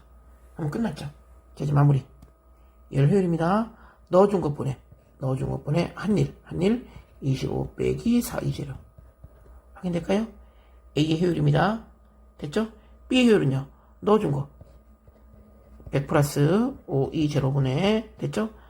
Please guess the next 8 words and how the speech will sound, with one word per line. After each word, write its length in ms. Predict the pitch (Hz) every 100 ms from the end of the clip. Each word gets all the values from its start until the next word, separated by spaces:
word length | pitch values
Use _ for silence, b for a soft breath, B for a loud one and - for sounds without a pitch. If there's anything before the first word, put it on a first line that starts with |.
| b
한 200 | - 220
일, 200 | 156 - -
오 120 | 131
이 100 | 131
제 120 | 147 123 - - - - - - - - - - -
됐죠? 240 | 147 - - - - _ - _ _ _ _ - - - -
문제 180 | 147 147
없을까요? 400 | - 170 196